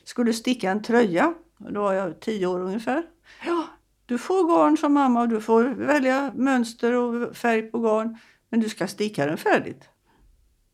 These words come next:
Och det var med flätmönster och det var ett riktigt komplicerad tröja. Men jag har något skolfoto på när jag har den i skolan sen när jag var tolv år förmodligen. Elva, tolv år. Men mamma, eh,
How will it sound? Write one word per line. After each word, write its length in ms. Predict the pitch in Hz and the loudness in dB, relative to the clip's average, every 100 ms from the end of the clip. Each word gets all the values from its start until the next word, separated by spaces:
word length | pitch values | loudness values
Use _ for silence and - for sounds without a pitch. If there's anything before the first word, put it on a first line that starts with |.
| _ _ - - - | _ _ -20 -20 -6
Och 120 | 180 | -2
det 80 | 151 | 0
var 160 | 143 | -2
med 160 | 151 185 | -2 -4
flätmönster 800 | - 220 170 139 165 175 - 165 | 0 0 0 -2 -4 -4 -4 -2
och 120 | 160 | -2
det 120 | 147 | -2
var 280 | 143 185 240 | -4 -4 -2
ett 220 | 240 240 | -4 -6
riktigt 380 | - 254 247 202 | -4 -4 -4 -10
komplicerad 760 | - 214 214 214 - - 160 254 | -6 -6 -4 -8 -6 -4 -4 -4
tröja. 360 | 269 214 135 | -2 -2 -4
Men 220 | 170 185 185 | -8 -8 -8
jag 80 | |
har 280 | 190 180 185 | -4 -4 -4
något 180 | - 170 | -4 -6
skolfoto 720 | 170 - 220 151 - 151 - 208 | -4 -2 -2 -2 -6 -8 -8 -10
på 180 | 208 | -6
när 120 | 175 170 | -4 -4
jag 100 | 175 | -4
har 180 | 160 | -4
den 180 | 151 156 | -4 -6
i 60 | 156 | -8
skolan 520 | - 165 156 117 185 | -4 -4 -2 -4 -8
sen 240 | - 156 | -6 -6
när 100 | 139 | -6
jag 100 | 151 | -6
var 220 | 151 151 143 139 | -6 -8 -10 -16
tolv 320 | 170 156 151 | -8 -6 -4
år 140 | 143 139 | -6 -8
förmodligen. 500 | - 147 170 143 185 _ _ | -12 -14 -12 -12 -14 _ _
Elva, 320 | 175 156 156 | -4 -4 -6
tolv 320 | 147 156 160 156 | -10 -12 -10 -10
år. 160 | 170 _ _ _ _ _ _ _ _ _ _ _ _ _ - | -10 _ _ _ _ _ _ _ _ _ _ _ _ _ -8
Men 200 | 185 233 | -2 0
mamma, 280 | 214 185 | 0 0
eh, 60 | 208 | -2